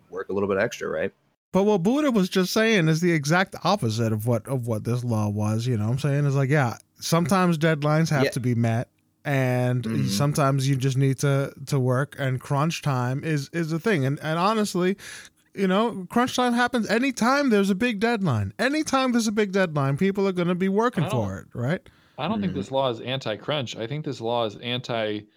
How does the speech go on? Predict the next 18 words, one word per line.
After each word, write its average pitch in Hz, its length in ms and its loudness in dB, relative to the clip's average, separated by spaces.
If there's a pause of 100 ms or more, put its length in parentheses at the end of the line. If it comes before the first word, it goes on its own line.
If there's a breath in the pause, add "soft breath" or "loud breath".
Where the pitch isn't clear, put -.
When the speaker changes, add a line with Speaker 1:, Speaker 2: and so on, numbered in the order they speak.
(340 soft breath)
Speaker 3:
uh, 101 200 -4
crunch 127 360 -6
without 113 280 -4
getting 90 240 -8
paid 113 260 -6
for 90 200 -14
it. - 80 -20 (760)
Speaker 2:
All 127 100 -2
right. 123 320 -2
If 226 240 2
you 226 220 4
have, 208 460 2
if 196 220 2
you, 220 180 4
i-, 220 260 2
if 247 200 2
the 214 100 0
crunch 226 500 2